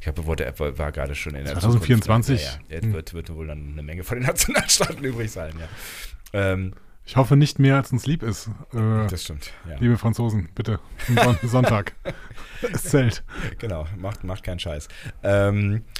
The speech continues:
Speaker 1: stimmt, ja, wir sind, wir sind ja in zweitausendvierundzwanzig, deswegen ist die Frage, hat sie sich erübrigt. Aber, ähm, wissen wir eigentlich, was von den Nationalstaaten übrig ist, äh, in, in dem vierundzwanzigsten Jahrhundert, in dem wir uns so die meiste Zeit in Star Trek bewegt haben?
Speaker 2: Bestimmt.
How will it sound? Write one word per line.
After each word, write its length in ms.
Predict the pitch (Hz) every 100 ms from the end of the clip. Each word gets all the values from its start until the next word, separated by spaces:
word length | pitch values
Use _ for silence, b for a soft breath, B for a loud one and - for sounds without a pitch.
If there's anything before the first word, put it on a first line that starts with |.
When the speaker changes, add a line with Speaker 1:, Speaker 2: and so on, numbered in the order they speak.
| B B - - -
Speaker 1:
stimmt, 320 | - 90 78
ja, 100 | 78
wir 80 | 82
sind, 180 | 92
wir 80 | 85
sind 160 | 85 90
ja 60 |
in 60 | 82
zweitausendvierundzwanzig, 720 | - 82 78 82 76 87 87
deswegen 280 | 82 76 80
ist 100 | 78
die 40 | -
Frage, 580 | 80 76 78 76 58 71
hat 100 | 80
sie 60 | 78
sich 140 | 71
erübrigt. 380 | 76 85 85 73
Aber, 160 | 71 80 B B
ähm, 400 | - 87 85 82 -
wissen 300 | 82 92 120
wir 60 | 87
eigentlich, 220 | 85 78
was 100 | 87
von 100 | 90
den 80 | 85
Nationalstaaten 600 | 78 82 80 - 85 78
übrig 320 | 78 73 -
ist, 260 | - - 80
äh, 160 | 78
in, 320 | - 78 78 -
in 140 | 80
dem 80 | 76
vierundzwanzigsten 800 | - 82 95 101 101 101 101 104
Jahrhundert, 320 | 98 95 104
in 100 | 92
dem 120 | 98 98
wir 100 | 87
uns 240 | 95 -
so 220 | 82 98
die 80 | 95
meiste 280 | 90 101 110
Zeit 160 | 98 95
in 60 |
Star 180 | 90 98
Trek 160 | - 98
bewegt 340 | 87 95 -
haben? 300 | 98 113 139 B B
Speaker 2:
Bestimmt. 560 | - - 131 180 202